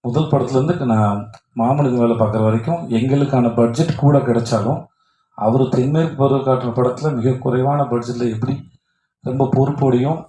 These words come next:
ஆஹ், படம் வேகமாகவும் வேலை பார்த்தாரோ அதுல துளி கூட குறை-, குறையாம தான் எல்லா படத்துக்கும் வேலை பார்த்தாரு. ஆஹ், சீனிவாசன் சார் மாதிரி ஒரு இயக்குனர் கையால நீங்க அறிமுகமாகிறதுக்கு முதல்ல நீங்க கொடுத்து வச்சிருக்கணும். அதுக்கு முதல்ல வாழ்த்துக்கள். ஏன்னா, ஆஹ், நேரம் கிடைக்கும் போதெல்லாம் வந்து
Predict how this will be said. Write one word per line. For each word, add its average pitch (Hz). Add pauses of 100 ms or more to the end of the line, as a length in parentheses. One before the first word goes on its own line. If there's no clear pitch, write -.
(500)
ஆஹ், 113
படம் 117
வேகமாகவும் 127
வேலை 120
பார்த்தாரோ 117 (440)
அதுல 117
துளி 147
கூட 151
குறை-, 127
குறையாம 120
தான் 143
எல்லா 117
படத்துக்கும் 120
வேலை 98
பார்த்தாரு. 104 (840)
ஆஹ், 104
சீனிவாசன் 135
சார் 120
மாதிரி 139
ஒரு 117
இயக்குனர் 117
கையால 113
நீங்க 107
அறிமுகமாகிறதுக்கு 113
முதல்ல 101 (840)
நீங்க 127
கொடுத்து 123
வச்சிருக்கணும். 127
அதுக்கு 107
முதல்ல 101
வாழ்த்துக்கள். - (1120)
ஏன்னா, 131 (640)
ஆஹ், 113
நேரம் 156
கிடைக்கும் 131
போதெல்லாம் 120
வந்து 117